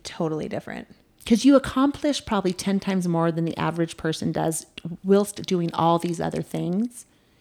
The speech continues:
Speaker 2: And so I just think if you were just a man,
Speaker 1: Mm-hmm. Yeah.
Speaker 2: if you were just a man and you had a husband to do all of this,
Speaker 1: Yeah.
Speaker 2: you know, to just, so you could show up at the family reunions, you could show up for the houseboat in Lake Powell, you could show up for the soccer tournament or for the awards ceremony.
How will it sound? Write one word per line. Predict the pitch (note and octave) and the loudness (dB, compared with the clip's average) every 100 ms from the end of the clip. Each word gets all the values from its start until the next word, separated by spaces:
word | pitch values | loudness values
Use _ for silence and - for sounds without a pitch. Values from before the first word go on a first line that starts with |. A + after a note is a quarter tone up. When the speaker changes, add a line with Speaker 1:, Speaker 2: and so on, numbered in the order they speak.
| _ | _
Speaker 2:
And | F#3 F3 | -4 0
so | G3 | 0
I | F#3+ | 0
just | G#3 G#3 | 0 -4
think | - F3+ | -4 -4
if | E3 G3+ | -4 -4
you | G#3 | -4
were | A3+ | -4
just | - - | -6 -6
a | D#3+ | -4
man, | D#3+ G3 F#3 G#3 C#4+ | -2 -2 0 0 0
Speaker 1:
Mm-hmm. | - _ _ _ _ _ - | -4 _ _ _ _ _ -8
Yeah. | F3+ F3+ | -6 -2
Speaker 2:
if | B3 | 2
you | |
were | C#4 | 2
just | C#4 - | 0 -4
a | D4+ | -2
man | E4 - - - | 0 -2 -6 -10
and | F3 | -2
you | F#3 | 0
had | F3 G3 | 0 -2
a | |
husband | F#3 C4 - E3 | -2 -4 -2 -4
to | D#3+ | -4
do | D3+ D3 | -4 -4
all | D#3 | -2
of | D#3 D#3 | -4 -2
this, | G#3 - - - _ _ _ A3 | -4 -4 -10 -14 _ _ _ -8
Speaker 1:
Yeah. | G3 F3+ - - | -8 -8 -12 -2
Speaker 2:
you | G#3 | 0
know, | E3 F#3 | 0 -2
to | G3+ | -4
just, | F3 F#3+ | -2 -2
so | - | 0
you | F#3 A3 | 0 0
could | G#3+ | -2
show | - G#3 | -2 -2
up | G#3 A3 | -2 -2
at | |
the | A3 | -2
family | A#3 A3 A3+ | 0 0 2
reunions, | A#3+ F#3 D#3+ D#3+ F3 E3+ | 2 2 0 0 -2 -2
you | |
could | E3+ E3+ | -4 -4
show | - E3 | 0 0
up | - | 0
for | G3+ | -2
the | G3 | 0
houseboat | F3 E3+ - F3+ | 0 -2 -2 -4
in | F3+ | -2
Lake | F#3 - | -4 -8
Powell, | E3+ D#3+ E3 | -8 -4 -4
you | E3 | -4
could | F3 D#3 | -6 -6
show | - E3+ | -2 0
up | F#3 - | 0 -2
for | G3 | -4
the | G3 G#3 G#3 - _ _ _ _ _ | 0 0 -2 -14 _ _ _ _ _
soccer | - E3 - | -6 -6 -4
tournament | E3+ - E3 E3 E3+ | -8 -6 -4 -2 -4
or | - | -4
for | G#3+ | -4
the | G#3+ | -2
awards | A3+ E3+ D#3 - | -2 0 -4 -4
ceremony. | E3 D#3+ E3 D#3+ F3 | -8 -8 -6 -6 -6